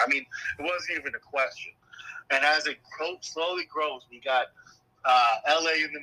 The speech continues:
mix, Chicago in the mix, Miami in the mix, whatever, all these teams that keep on saying, and then one picks up, oh, the Colts were in the mix. They picked up Phillip Rivers. All of a sudden, L A, they're, they're,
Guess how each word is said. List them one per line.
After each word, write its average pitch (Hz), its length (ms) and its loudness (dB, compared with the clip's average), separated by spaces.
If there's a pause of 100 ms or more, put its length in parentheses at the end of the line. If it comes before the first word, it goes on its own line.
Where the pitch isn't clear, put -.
mix, 131 240 -2
Chicago 147 640 2
in 135 100 -8
the 131 60 -16
mix, 120 600 -6 (280)
Miami 156 460 4
in 139 100 -4
the 135 80 -8
mix, 120 220 -6
whatever, 202 300 2
all 208 200 0
these 202 180 -8
teams 185 360 -4
that 147 120 -2 (380)
keep - 140 -4
on 165 60 0
saying, 175 220 -2
and 160 80 -2
then 147 140 -2
one 170 260 0 (100)
picks - 240 -4
up, 156 200 2 (300)
oh, 165 200 2
the 160 80 -8
Colts 190 380 -6
were 151 100 -2
in 143 60 -4
the 139 80 -10
mix. 120 360 -10 (100)
They 170 140 0 (120)
picked 160 180 -2
up 147 160 0
Phillip 143 260 -2
Rivers. 139 380 -2 (340)
All 160 160 6
of 165 60 0
a 160 40 -6
sudden, 165 240 0 (100)
L 156 260 4
A, 151 300 4
they're, 139 160 0
they're, 147 180 2